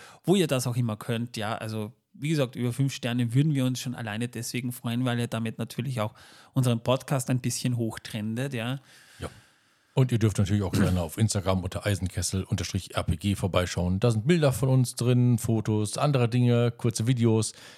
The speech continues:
Speaker 2: Statements zu Filmen und zu, äh, Büchern und ähnlichem.
Speaker 1: Also allerhand Zeug.
Speaker 2: Ja.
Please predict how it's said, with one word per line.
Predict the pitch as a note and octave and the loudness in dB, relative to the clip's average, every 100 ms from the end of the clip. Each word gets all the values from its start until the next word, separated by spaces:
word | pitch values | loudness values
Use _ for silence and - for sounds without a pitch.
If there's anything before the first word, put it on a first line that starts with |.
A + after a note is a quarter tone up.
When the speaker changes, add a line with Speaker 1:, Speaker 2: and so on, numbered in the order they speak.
| - - _ - _ _ _ _ _ _ _ | -20 -20 _ -20 _ _ _ _ _ _ _
Speaker 2:
Statements | - - D#3 D3 C#3 - - | -2 6 6 8 6 4 0
zu | C3 A#2+ A2 | 4 6 4
Filmen | E2+ G3 F#3 E3 E3+ E3 | 4 4 6 4 4 4
und | A#2 A#2 G#2 - | 4 4 2 -4
zu, | - - A2+ A2 G#2+ G#2 G2+ F2+ D#2+ - | -4 2 4 4 4 4 4 2 -4 0
äh, | G#2 G2+ F#2 | 2 2 2
Büchern | D#3 F3 E3 D3 D3 C3 | 2 4 6 6 6 4
und | F#2+ G#2+ | 2 2
ähnlichem. | F3+ D#3+ C3 D3 B2 - - _ _ _ _ - _ - | 4 6 6 6 4 0 -16 _ _ _ _ -20 _ 2
Speaker 1:
Also | E3+ E3+ | 4 6
allerhand | C3 A#2 A#2 - | 4 2 0 -2
Zeug. | G2+ F2 - _ | -6 -6 -14 _
Speaker 2:
Ja. | F#2+ | -6